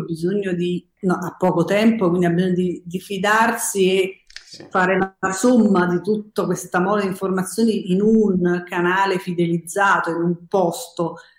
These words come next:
Speaker 1: fidelizzato, anche per non parlare solo della RAI, Mentana ad esempio, che è uno che la gente segue quando c'è qualcosa di politico, Vespa o Mentana, cioè ci sono, diciamo, dei luoghi, e questo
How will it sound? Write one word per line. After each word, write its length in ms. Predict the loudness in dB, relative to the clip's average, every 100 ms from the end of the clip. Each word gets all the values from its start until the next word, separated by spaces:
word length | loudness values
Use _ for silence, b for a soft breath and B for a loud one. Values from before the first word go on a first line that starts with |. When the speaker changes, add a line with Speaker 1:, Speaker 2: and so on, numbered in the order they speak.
| B
Speaker 1:
fidelizzato, 920 | -2 2 4 2 2 2 2 2 0
anche 680 | -2 -2 -4 -4 -10 -12
per 220 | -8 -8 -4
non 220 | -2 -2
parlare 280 | -4 -6 -6
solo 200 | -4 -6
della 180 | -4
RAI, 260 | -2 -2 0
Mentana 680 | -2 -4 0 2 4 2 0
ad 80 | -2
esempio, 440 | -6 -6 -6 -6
che 80 | -4
è 40 |
uno 420 | -4 -6 -8 -10 _
che 120 | -4
la 120 | -4
gente 360 | -4 -6 -4 -4
segue 580 | -2 2 2 6 4
quando 320 | 4 2 0 -2
c'è 340 | -2 -2 -2 B B B B -6
qualcosa 500 | -6 -4 -2 0 2
di 120 | 2
politico, 680 | 4 4 4 4 0 -2 -2
Vespa 720 | -2 0 0 -2 -2 -2 0
o 40 | -2
Mentana, 580 | 2 0 2 2 2
cioè 220 | 2 -2 -4
ci 180 | -6
sono, 360 | -2 2 2 0 B B B
diciamo, 300 | -10 -2 0
dei 140 | 2 2
luoghi, 260 | 4 4
e 120 | 2 0
questo 520 | -2 0 2 0